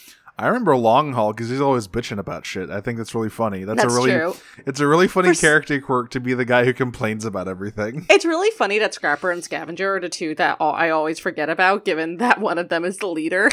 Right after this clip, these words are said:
Speaker 2: <laughs>
Speaker 1: I couldn't tell you shit about either of their characters. They're just the guys that have
Speaker 2: Scavenger,
Speaker 1: buckets.
Speaker 2: yeah, I mean, Scavenger's the leader, right?
Speaker 1: No, it's Scrapper who's the leader.
Speaker 2: Scrapper. There you go. <laughs>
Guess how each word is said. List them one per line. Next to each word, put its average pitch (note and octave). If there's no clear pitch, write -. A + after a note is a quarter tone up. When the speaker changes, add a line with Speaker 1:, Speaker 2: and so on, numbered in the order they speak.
Speaker 2:
<laughs> -
Speaker 1:
I C#3+
couldn't G3+
tell D3+
you B2+
shit -
about G#2+
either A2
of G2+
their G#2
characters. F#2
They're A#2+
just C3+
the B2
guys A#2
that A2+
have A2
Speaker 2:
Scavenger, -
Speaker 1:
buckets. A#3+
Speaker 2:
yeah, G3
I G#3
mean, A3
Scavenger's A3+
the E3
leader, C3+
right? E3+
Speaker 1:
No, A2
it's G2
Scrapper G#2+
who's F2+
the F2
leader. E2+
Speaker 2:
Scrapper. C#3
There C#4
you G#3+
go. F#3
<laughs> -